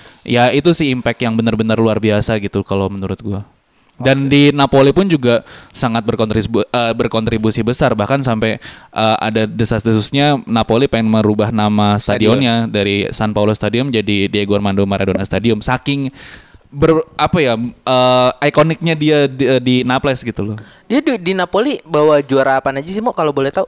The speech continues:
Speaker 2: Serie A.
Speaker 3: Serie A dua-duanya.
Speaker 2: Eh, seingat gue Serie A. Ntar. Iya, Serie A.
Speaker 3: Serie A ya, dua.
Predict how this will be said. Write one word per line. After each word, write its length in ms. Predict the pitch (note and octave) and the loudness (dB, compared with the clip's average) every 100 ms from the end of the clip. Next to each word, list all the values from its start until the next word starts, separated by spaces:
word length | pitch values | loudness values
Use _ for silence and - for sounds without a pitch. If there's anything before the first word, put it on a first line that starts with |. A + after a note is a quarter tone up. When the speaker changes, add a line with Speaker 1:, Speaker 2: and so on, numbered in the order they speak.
| - | -6
Speaker 2:
Serie 420 | - - E3 F3 D#3+ | -16 -6 -2 0 0
A. 80 | E3 - _ | -2 -6 _
Speaker 3:
Serie 240 | - E3 | -6 -2
A 80 | F3 | -2
dua-duanya. 500 | E3 C#3 B2+ C3 B2+ | 0 0 2 0 0
Speaker 2:
Eh, 140 | A#2 - | -4 -8
seingat 220 | - A#2+ | -6 -6
gue 100 | A#2 | -4
Serie 260 | C#3 B2+ G2+ | -4 -4 -4
A. 60 | F#2+ | -6
Ntar. 220 | - - - _ _ G2 F#2+ G2+ F#3 G3 C#3 - - _ _ _ _ _ _ _ _ - | -10 -18 -20 _ _ -20 -20 -10 -4 -4 -4 -12 -20 _ _ _ _ _ _ _ _ -2
Iya, 180 | F#3+ | 2
Serie 240 | F3+ E3+ D#3+ | 4 4 4
A. 80 | B2 | 2
Speaker 3:
Serie 280 | - D3+ E3 | -2 -2 0
A 80 | C#3 | 0
ya, 80 | B2 | 0
dua. 200 | B2+ | 0